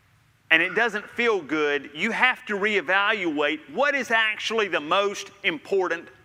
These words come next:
thing. Now, I'm not saying that I foresee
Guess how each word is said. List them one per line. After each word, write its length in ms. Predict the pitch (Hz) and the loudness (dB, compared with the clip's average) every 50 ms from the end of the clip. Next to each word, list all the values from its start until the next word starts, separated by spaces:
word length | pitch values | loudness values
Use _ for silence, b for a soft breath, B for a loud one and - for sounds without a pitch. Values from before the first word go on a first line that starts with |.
| _ _ | _ _
thing. 280 | - 202 175 123 92 85 - _ _ _ _ _ _ - - - _ _ _ _ _ _ _ _ _ _ _ _ _ _ _ _ _ _ _ _ B B B B | -10 -10 -10 -10 -12 -16 -20 _ _ _ _ _ _ -20 -20 -20 _ _ _ _ _ _ _ _ _ _ _ _ _ _ _ _ _ _ _ _ B B B B
Now, 160 | - 202 233 311 | 4 6 6 6
I'm 100 | 349 359 | 6 4
not 240 | 330 294 214 165 | 2 2 2 0
saying 480 | - - 247 262 262 240 208 208 208 185 | -4 -2 0 2 2 2 0 -2 0 2
that 120 | 185 185 | 4 6
I 140 | 190 208 226 | 6 6 4
foresee 680 | 220 - - 220 208 196 - - 247 247 233 220 202 165 | 2 0 0 0 0 0 -2 -2 -2 0 0 0 -2 -4